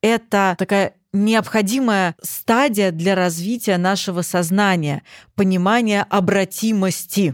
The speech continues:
По крайней мере, как вот пишут аналитические психологи, и, ну, собственно, Луиджи Зоя, да, по поводу появления отца. И это обеспечивает повышение выживаемости и новый виток развития уже. Вот.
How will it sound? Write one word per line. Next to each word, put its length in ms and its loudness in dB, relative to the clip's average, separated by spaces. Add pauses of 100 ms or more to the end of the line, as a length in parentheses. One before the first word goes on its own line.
По 120 0
крайней 340 0
мере, 280 -2
как 280 -6
вот 140 -8
пишут 260 -4
аналитические 680 -4
психологи, 600 0
и, 260 -4
ну, 120 -4
собственно, 380 -10
Луиджи 280 -4
Зоя, 220 -2
да, 160 0
по 100 2
поводу 540 2 (280)
появления 760 2
отца. 580 0 (380)
И 340 2
это 380 2
обеспечивает 1160 -2
повышение 560 -2
выживаемости 960 0
и 320 0
новый 420 2
виток 540 -2
развития 760 -2
уже. 420 -4
Вот. 360 2